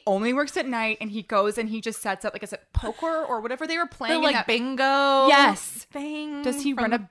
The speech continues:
Speaker 1: bingo hall?
Speaker 2: Look,
Speaker 1: I don't, my
Speaker 2: listeners, <laughs> please help me. <laughs> I'm so confused and I refuse to look it up ever, I guess. Uh, so she goes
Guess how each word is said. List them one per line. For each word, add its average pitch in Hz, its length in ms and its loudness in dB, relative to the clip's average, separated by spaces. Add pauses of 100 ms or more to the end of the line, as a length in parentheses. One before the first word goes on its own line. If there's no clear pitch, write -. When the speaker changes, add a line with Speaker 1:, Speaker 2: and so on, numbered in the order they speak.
Speaker 1:
bingo 185 280 -6
hall? 587 680 0
Speaker 2:
Look, 196 360 -4
Speaker 1:
I 226 100 0
don't, 226 200 -2
my 285 80 4
Speaker 2:
listeners, 320 580 2
<laughs> - 40 -20
please 302 460 -6
help 254 320 -4
me. 226 380 -4
<laughs> 508 640 -6
I'm 320 160 -2
so 262 280 0
confused 240 460 -6
and 208 80 -2
I 202 60 0
refuse 190 440 -4
to 196 80 -4
look 165 220 -6
it 160 100 -10
up 143 160 -6
ever, 139 240 -10
I 131 100 -18
guess. - 340 -8 (260)
Uh, 254 540 2
so 285 180 -6
she 247 200 -6
goes 269 640 -2